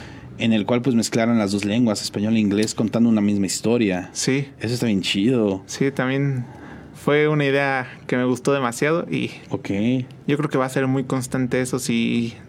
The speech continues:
Speaker 2: logramos hacer más.
Speaker 1: ¿La banda cómo se va a llamar? O bueno, si ya tiene tal vez un prenombre, vamos a llamarlo.
Speaker 2: Un prenombre, este, Tama, porque es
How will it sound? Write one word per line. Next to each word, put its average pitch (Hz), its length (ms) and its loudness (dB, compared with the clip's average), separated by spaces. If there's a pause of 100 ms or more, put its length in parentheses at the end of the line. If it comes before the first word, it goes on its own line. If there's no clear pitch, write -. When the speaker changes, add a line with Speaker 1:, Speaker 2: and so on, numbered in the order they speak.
(280)
Speaker 2:
logramos 127 460 0
hacer 143 240 -2
más. - 420 -4 (280)
Speaker 1:
¿La 131 120 4
banda 156 240 2
cómo 143 200 0
se 135 100 -2
va 117 60 2
a 113 40 4
llamar? 101 300 -2 (1120)
O 127 160 4
bueno, 131 180 4 (320)
si - 240 2
ya 123 140 4
tiene 139 180 2
tal 127 120 2
vez 131 120 2
un 139 220 2 (500)
prenombre, 156 560 4
vamos 147 220 2
a 147 40 6
llamarlo. 135 360 4
Speaker 2:
Un 180 120 2
prenombre, 175 920 2 (120)
este, 120 1040 0 (720)
Tama, 147 420 0
porque 123 400 0
es - 360 -6